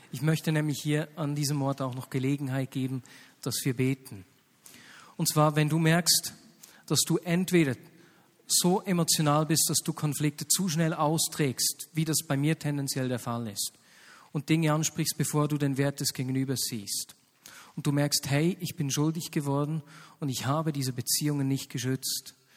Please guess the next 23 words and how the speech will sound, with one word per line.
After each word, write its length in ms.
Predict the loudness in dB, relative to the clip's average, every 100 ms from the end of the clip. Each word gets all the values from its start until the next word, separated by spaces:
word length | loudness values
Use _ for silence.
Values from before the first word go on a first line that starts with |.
| -20 _ _ -8
Beziehung, 360 | -2 0 0
die 80 | 0
Gott 220 | -4 -2
mir 100 | -2
gegeben 420 | -2 -2 -2 -4
hat. 240 | -10 -14 -12
Das 120 | -6
ist 60 | -4
das 120 | -2
eine 220 | 0 0
oder 160 | 0 0
das 160 | 0 0
andere. 340 | 0 2 0 -2 -20 -20 -20 -4
Du 80 | 2
merkst, 340 | 4 4 2
du 60 | -2
tust, 360 | 0 0 0
die, 100 | 0 -2 -2 -6 _
tust 300 | -4 -2 0
dir 120 | -2
schwer, 340 | -2 2 2 2
Dinge 380 | 0 -2 0 -2
anzusprechen. 880 | -2 -2 -4 -6 -4 -6 -6 -14